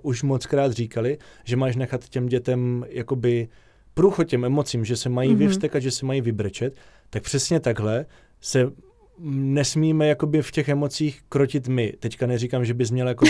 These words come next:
Speaker 1: být ten hulvát a řvát,
Speaker 2: <laughs> Áno.
Speaker 1: ale, ale prostě dát ten průchod těm emocím, protože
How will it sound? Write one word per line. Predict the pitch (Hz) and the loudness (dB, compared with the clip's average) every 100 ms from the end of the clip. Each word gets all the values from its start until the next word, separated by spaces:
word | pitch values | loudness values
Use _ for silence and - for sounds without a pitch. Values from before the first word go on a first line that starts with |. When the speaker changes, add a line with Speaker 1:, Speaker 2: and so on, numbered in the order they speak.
| 120 | 4
Speaker 1:
být | 127 - | -2 0
ten | 131 131 | 2 2
hulvát | 117 151 143 139 139 | 4 6 8 8 8
a | 131 | 4
řvát, | 110 104 95 120 - - | 2 -2 -2 -2 -4 -10
Speaker 2:
<laughs> | - - | -12 -4
Áno. | 202 139 | 2 6
Speaker 1:
ale, | 139 135 180 - - - | 8 8 6 0 -20 0
ale | 131 135 | 4 4
prostě | 131 135 - | 2 -2 2
dát | 143 143 - | 6 6 4
ten | - 147 139 | -6 -2 0
průchod | 151 139 135 | -2 -2 0
těm | 143 | 0
emocím, | 139 139 - 143 | 2 0 0 0
protože | 139 139 131 147 | 0 0 0 0